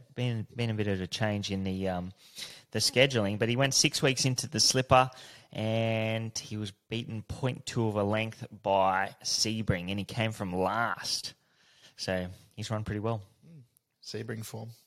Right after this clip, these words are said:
Speaker 2: good form.
Speaker 1: Yeah, no doubt.
Speaker 2: Enough reminiscing. We had, well, we'll still reminisce, but a little bit closer. <laughs> We'll go to the, uh, the Futurity on the weekend, mate. Um, maybe not your favourite horse, but certainly a lot of people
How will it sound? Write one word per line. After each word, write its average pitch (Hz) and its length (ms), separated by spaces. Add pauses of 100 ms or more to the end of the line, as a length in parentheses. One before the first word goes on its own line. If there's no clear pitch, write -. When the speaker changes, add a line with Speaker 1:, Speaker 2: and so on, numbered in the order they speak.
Speaker 2:
good 120 200
form. 117 120 (420)
Speaker 1:
Yeah, 90 160 (180)
no - 120
doubt. 92 200 (920)
Speaker 2:
Enough 139 320
reminiscing. 113 560 (140)
We 113 120
had, 113 300 (320)
well, 131 160
we'll 156 160
still - 180
reminisce, 110 440
but - 260
a 135 60
little 131 140
bit 113 120
closer. - 400 (140)
<laughs> - 120
We'll 131 140
go 147 180
to 135 80
the, 120 260
uh, 104 200
the 107 80
Futurity 113 540
on 98 120
the 104 80
weekend, 104 340
mate. 104 200 (460)
Um, 117 800 (360)
maybe 135 380
not 113 240
your 110 200
favourite 123 420
horse, 127 360
but - 340 (360)
certainly 117 400
a 104 60
lot 110 200
of 101 160
people 107 480